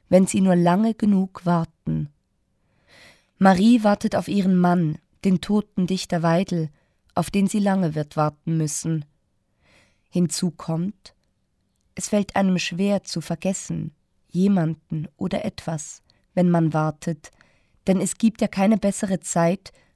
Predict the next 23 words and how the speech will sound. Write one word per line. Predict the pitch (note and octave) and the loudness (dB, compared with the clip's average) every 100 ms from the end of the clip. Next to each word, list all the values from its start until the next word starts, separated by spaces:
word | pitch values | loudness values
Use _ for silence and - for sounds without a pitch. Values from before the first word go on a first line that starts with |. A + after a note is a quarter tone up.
| - | -4
auf | F#3 | -4
die | - G#3+ | 0 0
die | A#3+ A#3+ | 0 -2
Erinnerung | G3 - F#3+ G#3 G3+ G#3+ - | -4 -2 0 0 0 -2 -2
parasitärer | - F#3+ A3 A3+ G#3+ - F3 F3 F#3+ - | -6 -4 -4 -6 -8 -4 -2 0 -2 -4
aufspringen | F3+ G#3+ - - - E3+ E3+ | -4 -4 -10 -10 -4 -2 -4
könnte, | - F3 F3+ - G3 - _ _ _ _ | -4 -2 -2 -4 -10 -12 _ _ _ _
als | F3+ - | -4 -2
die | F3 | -6
Zeit | - E3 D#3+ - - | -4 -2 -2 -6 -12
des | E3+ - | -12 -6
Wartens. | E3+ F#3 - - D3 - - _ _ _ _ _ _ - - - - - | -6 -6 -8 -6 -6 -6 -14 _ _ _ _ _ _ -20 -20 -20 -6 -4
Die | - | -2
Zustände | C4+ D4 - C4+ C4+ | 0 0 0 0 0
des | G#3+ F3 | -4 -6
Bleibens | - F3+ F3+ F3+ A#3+ - - | -2 0 0 0 -2 -2 -2
werden | G#3+ G#3+ G#3+ | 0 2 2
durch | G3+ - | 0 -2
eine | F#3 F3 | -2 0
Doppeltüre | G#3+ A3 A#3+ - G3 G3 G#3 | -4 -4 -8 -6 -4 -4 -6
getrennt | F#3 - E3+ G3 - | -8 -6 -2 -2 -4
und | - G3+ | -6 -6
verbunden. | - - F#3+ G3+ - E3+ E3 | -6 -4 -2 -2 -4 -8 -6